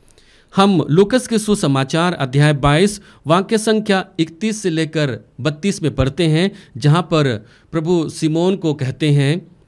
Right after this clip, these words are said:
"सिमोन, सिमोन, शैतान को तुम लोगों को गेहूं की तरह फटकने की अनुमति मिली है, परंतु मैंने तुम्हारे लिए प्रार्थना की है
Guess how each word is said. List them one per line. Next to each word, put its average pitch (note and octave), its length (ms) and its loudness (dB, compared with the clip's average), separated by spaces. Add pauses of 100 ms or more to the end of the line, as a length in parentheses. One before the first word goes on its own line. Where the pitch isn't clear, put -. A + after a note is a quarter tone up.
(240)
"सिमोन, F3+ 480 4
सिमोन, G3 640 2 (520)
शैतान F#3+ 640 2
को G#3+ 200 2
तुम G#3 240 2
लोगों F3 400 4
को F3+ 220 0
गेहूं D#3 380 4
की F3+ 180 -2
तरह D#3 340 0
फटकने F3+ 640 -2
की D3+ 300 -4
अनुमति C#3 500 0
मिली C3 300 0
है, G2+ 300 -6 (720)
परंतु G#3 400 2
मैंने F#3 420 2
तुम्हारे F3+ 560 2
लिए A3 200 2
प्रार्थना G#3+ 640 0
की G#3 280 2
है A#2+ 280 2